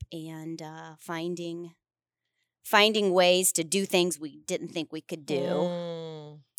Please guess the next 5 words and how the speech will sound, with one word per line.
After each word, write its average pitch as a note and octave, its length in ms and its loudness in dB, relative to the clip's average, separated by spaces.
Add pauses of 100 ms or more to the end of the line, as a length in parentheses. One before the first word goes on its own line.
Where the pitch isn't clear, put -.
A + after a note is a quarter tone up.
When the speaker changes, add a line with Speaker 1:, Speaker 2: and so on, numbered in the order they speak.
(360)
Speaker 1:
Um, C#3+ 480 -14 (520)
Speaker 2:
Boy, D3+ 100 -14
that's C#3 240 -8
well - 140 -10
said. D3+ 300 -14